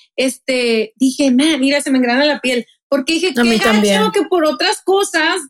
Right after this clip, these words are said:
Speaker 1: nunca tuvimos la oportunidad de en verdad conocernos".
Speaker 2: Qué rico que lo mencionas. Sabes que fui, y creo que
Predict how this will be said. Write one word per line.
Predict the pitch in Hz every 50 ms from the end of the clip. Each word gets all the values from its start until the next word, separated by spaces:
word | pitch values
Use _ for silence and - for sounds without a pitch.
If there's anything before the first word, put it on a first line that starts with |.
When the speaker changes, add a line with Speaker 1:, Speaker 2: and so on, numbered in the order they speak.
| _ -
Speaker 1:
nunca | 262 277 302 311 294 277 330 330
tuvimos | 330 311 285 269 277 294
la | 302 302
oportunidad | 294 - - 247 233 - - 233 220 226 220 214 214 226 233
de | 262
en | 277 269
verdad | 247 226 202 208 214 214 214 -
conocernos". | - 247 233 214 190 - - 202 190 180 185 180 - - - - _ _ _ _ _ _ _ _ _ _ _ _ _ _ _ _ -
Speaker 2:
Qué | - 262 254
rico | 247 247 247 - - 247
que | - 277
lo | 262 254
mencionas. | 240 240 226 202 - 247 240 240 247 226
Sabes | - 247 254 277 269
que | - 277
fui, | - - 277 269
y | 214
creo | - 269 277 277
que | - 294 262 240